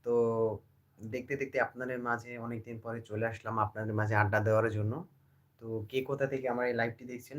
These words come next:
ঝটপট কমেন্ট করে ফেলুন। আর আপনাদের সবার দিনকাল কেমন চলতেছে তা অবশ্যই কমেন্ট করে জানাবেন। উম, আপনারা কে কোথা থেকে দেখছেন ঝটপট কমেন্ট করে ফেলুন, আমি অবশ্যই রিপ্লাই দেওয়ার ট্রাই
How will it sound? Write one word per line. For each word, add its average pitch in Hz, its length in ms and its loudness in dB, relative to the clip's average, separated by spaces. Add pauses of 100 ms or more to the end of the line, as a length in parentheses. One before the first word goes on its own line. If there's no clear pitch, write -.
ঝটপট 117 360 -10
কমেন্ট 123 300 -6
করে 120 180 -4
ফেলুন। 120 240 -12 (180)
আর 98 180 -6
আপনাদের 113 420 -2 (440)
সবার 120 300 6 (100)
দিনকাল 120 360 -2
কেমন 120 220 -4
চলতেছে 117 460 -8 (300)
তা 107 120 -10
অবশ্যই 113 360 -2
কমেন্ট 117 300 -2
করে 113 200 -2
জানাবেন। 107 380 0 (1160)
উম, 120 380 -4 (100)
আপনারা 123 340 -4 (100)
কে 127 100 -6
কোথা 127 240 -6
থেকে 123 260 -10
দেখছেন 120 380 -8 (160)
ঝটপট 110 400 -10
কমেন্ট 120 240 -4
করে 120 160 -10
ফেলুন, 135 260 -10
আমি 120 200 -6
অবশ্যই 120 320 -6
রিপ্লাই 117 300 -4
দেওয়ার 113 180 -2
ট্রাই 110 140 0